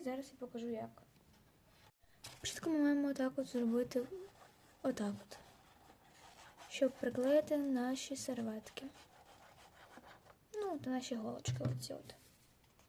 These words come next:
Ось, наприклад, отак от. І беремо ось так от і просто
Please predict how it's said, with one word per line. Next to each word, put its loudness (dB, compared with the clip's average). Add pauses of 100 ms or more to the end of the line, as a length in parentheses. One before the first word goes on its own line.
(1400)
Ось, -2
наприклад, -4
отак -6
от. -6 (1400)
І -6 (140)
беремо -4
ось -12
так -10
от -12 (340)
і -12 (240)
просто -8